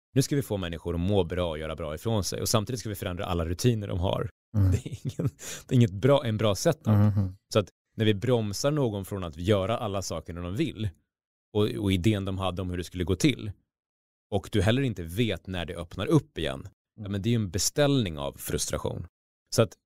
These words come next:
Speaker 1: handlingsförlamningen ska du förflytta genom att du gör det du behöver göra.
Speaker 2: Mm.
Speaker 1: Men frustration, den lägger sig om du går med på att acceptera saker.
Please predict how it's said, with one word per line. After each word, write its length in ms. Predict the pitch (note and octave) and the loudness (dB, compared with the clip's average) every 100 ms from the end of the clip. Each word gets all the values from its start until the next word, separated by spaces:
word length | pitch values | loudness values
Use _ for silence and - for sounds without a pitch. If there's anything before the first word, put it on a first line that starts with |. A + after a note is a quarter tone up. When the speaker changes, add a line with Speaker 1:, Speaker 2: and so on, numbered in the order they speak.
| _ _ G2 | _ _ 0
Speaker 1:
handlingsförlamningen 720 | C3+ C3 A#2 C3+ D#3+ B2+ F#2+ | 2 2 0 -2 0 0 -4
ska 120 | F#2 | -8
du 60 | |
förflytta 420 | - E2+ F#2+ - E2 | -12 -4 -2 0 0
genom 180 | F2 | 0
att 100 | E2+ | 0
du 140 | F2+ F2+ - - | -2 -4 -8 -6
gör 380 | F2+ B2+ A2+ | 2 4 4
det 100 | E2+ | -2
du 100 | D#2 | -8
behöver 340 | D#2 D#2 F2 D2 | -8 -6 -6 -6
göra. 300 | D#2 E2 - _ _ - | -8 -8 -12 _ _ -18
Speaker 2:
Mm. 160 | G2+ F#2 | -16 -12
Speaker 1:
Men 120 | G#2+ | -6
frustration, 920 | A2+ A2+ - G#2+ - - F#2+ A2+ A2+ - _ _ _ _ _ _ _ _ | -4 -4 -4 -4 -2 -4 -4 -6 -8 -10 _ _ _ _ _ _ _ _
den 400 | - A#2 D3+ A#2+ | 2 4 4 4
lägger 340 | C3+ C#3 A2 | 4 4 2
sig 280 | F2+ F#2 E2+ | 0 -2 -2
om 180 | F2+ F2+ | -4 -4
du 80 | F#2 | -2
går 180 | F#2+ F2+ | 2 4
med 300 | F2 D2+ - | 4 2 0
på 120 | D#2+ | -2
att 20 | |
acceptera 500 | - - - B2+ A2 | 0 -4 2 4 4
saker. 360 | D2+ - - | 0 -12 -18